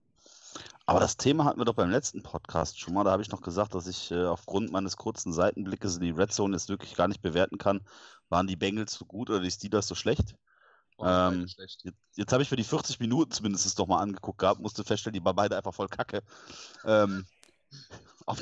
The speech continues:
Speaker 1: das jetzt ein Qualitätsmerkmal dafür sein wird, wie das in, äh, äh, am Sonntag ausgehen wird, weiß ich nicht. Ähm, ich sehe das übrigens total anders. Ich glaube gar nicht, dass das ein Low-Scoring-Game wird. Ich glaube, Andy the Red Rifle wird mal richtig versuchen, einen zu klatschen.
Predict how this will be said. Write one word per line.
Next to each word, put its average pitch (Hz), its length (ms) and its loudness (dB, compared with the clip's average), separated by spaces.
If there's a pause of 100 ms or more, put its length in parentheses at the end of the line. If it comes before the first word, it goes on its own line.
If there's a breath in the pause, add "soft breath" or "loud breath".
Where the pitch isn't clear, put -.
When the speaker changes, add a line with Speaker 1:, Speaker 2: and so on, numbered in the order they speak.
Speaker 1:
das 120 180 2
jetzt - 300 2
ein - 80 -18
Qualitätsmerkmal 120 960 2
dafür 117 200 -2
sein 110 240 2
wird, 117 160 -2
wie 113 60 -6
das 110 180 0
in, 107 240 -4
äh, 104 260 4
äh, 98 260 4
am 98 180 0
Sonntag 113 240 2
ausgehen 117 420 4
wird, 120 200 4 (840 loud breath)
weiß 110 280 6
ich 156 140 0
nicht. - 540 -4
Ähm, 120 580 4 (560)
ich - 140 -2
sehe 143 120 6
das 139 140 4
übrigens 127 200 -4
total 113 320 0
anders. 156 280 -2
Ich 101 120 -8
glaube 110 200 2
gar 92 140 4
nicht, 90 160 -6
dass 90 100 -6
das 85 160 -4
ein 90 180 0
Low-Scoring-Game 92 1080 2
wird. - 400 -2 (340)
Ich - 240 -4
glaube, 95 260 4 (600 loud breath)
Andy 123 400 4
the 107 100 2
Red 110 260 4
Rifle 110 720 2
wird 110 160 -6
mal 104 120 -4
richtig 143 360 -8
versuchen, 113 400 -4
einen 104 160 0
zu 98 100 -8
klatschen. 156 460 -2